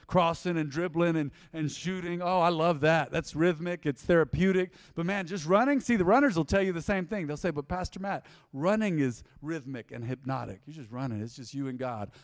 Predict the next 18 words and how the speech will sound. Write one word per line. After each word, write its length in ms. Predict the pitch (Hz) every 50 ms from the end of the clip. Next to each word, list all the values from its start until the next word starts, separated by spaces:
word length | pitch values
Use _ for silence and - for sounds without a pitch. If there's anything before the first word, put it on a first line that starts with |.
| _ _ _ -
<laughs> 80 | 131 120 101 - - _ _ - 123 104 _ _ _ _ _ _
And 140 | - 135 143
all 140 | 160 165 170
I'm 180 | 175 190 180
seeing, 380 | - - 185 190 196 190 185 175
thinking 320 | - 185 185 180 202 180
when 100 | 170 165
I'm 140 | 160 147 143
running 220 | 160 180 180 180
is 120 | 160 139 110
my 160 | 131 127 117
jaw 420 | 110 107 107 143 160 160 147 135
hitting, 220 | 127 135 165 147 123
going, 180 | 123 131 113 - - -
<laughs> 100 | - -
I'm 1900 | 196 185 151 135 120 - - - - 196 175 143 135 - - - 180 196 165 139 120 - - - 185 214 175 143 117 - - - 202 190 165 131 101 - - - - _ _ _ _ _ _ _ _ _ _ _ _ _ _
like, 180 | - 131 120 120
"Oh, 580 | 151 165 220 233 202 175 151 143 131 110 101 95